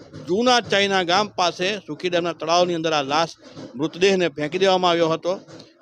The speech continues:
અને મૃતદેહ ફેંકીને ગટે પાડવા માટે એનો નાશ કરવાનો ઈરાદો હોઈ શકે છે, એ પ્રકારની થિયરી સાથે પોલીસ તપાસ કરી રહી છે. મૃતદેહનું પોસ્ટમોર્ટમ જયપુર પાવી દવાખાના ખાતે કરવામાં આવ્યું હતું, સી એસ સી કેન્દ્ર ખાતે.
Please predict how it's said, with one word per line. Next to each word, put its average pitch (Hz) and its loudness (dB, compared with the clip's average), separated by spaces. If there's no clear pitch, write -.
અને 165 -2
મૃતદેહ 160 -2
ફેંકીને 170 -4
ગટે 156 -4
પાડવા 175 0
માટે 180 -2
એનો 175 0
નાશ 165 0
કરવાનો 165 -2
ઈરાદો 170 4
હોઈ 170 4
શકે 175 -6
છે, 185 -4
એ 175 0
પ્રકારની 165 -4
થિયરી 165 0
સાથે 165 0
પોલીસ 151 -6
તપાસ 160 -2
કરી 180 -10
રહી 185 -6
છે. 214 -8
મૃતદેહનું 220 2
પોસ્ટમોર્ટમ 214 0
જયપુર 180 -4
પાવી 196 -2
દવાખાના 185 0
ખાતે 185 -8
કરવામાં 185 -4
આવ્યું 185 -2
હતું, 208 -14
સી 170 -6
એસ 180 0
સી 175 -14
કેન્દ્ર 180 -8
ખાતે. 180 -8